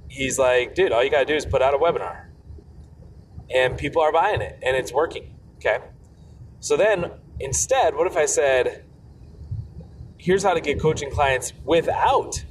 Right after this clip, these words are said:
using any kind of a webinar," or, "Here's why webinars are out-, outdated," or, "Here's why webinars don't work anymore." Do you see how that's just such a, "What?" You know? Or, "Here's why webinars are the worst thing you can do when you're starting out."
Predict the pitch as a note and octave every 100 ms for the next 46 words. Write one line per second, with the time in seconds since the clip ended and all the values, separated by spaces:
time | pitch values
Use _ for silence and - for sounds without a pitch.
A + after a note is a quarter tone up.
0 | - - - - - - - - - D#3+
1 | D3+ C#3+ C#3+ C#3 - B2+ A#2+ A2+ A#2 A#2
2 | G#2+ F#2 E2 - - - - C3 C#3+ F#3
3 | G#3 F#3+ F#3+ C#3+ D#3+ E3+ D#3+ D3 C#3 C3+
4 | C3+ C3+ - B2 B2+ D3 D#3 G#2+ E2 -
5 | - - C#3+ F#3 F#3 D#3 C#3 D#3 D#3 C#3
6 | B2+ C3 C#3 C3 D#3+ D3 A#2+ G#2 F#2 -
7 | - - - - - - D3+ D3 A3+ G#3+
8 | G3 F3+ F3 F#3 - F#3+ E3 C3+ A#2 G#2
9 | - - B2 D#3+ C#4+ F#4+ F#4 - - -
10 | F3+ - D3+ D#3+ G3 A3 - - D3 F3
11 | A#3 G#3+ F#3 D#3+ F3+ F#3 F3 D#3 D3+ C3+
12 | D#3 F#3 F3 D#3+ D3+ B2+ D3+ D#3+ C#3 A#2+
13 | - - C3 B2 A#2+ G#2+ F2+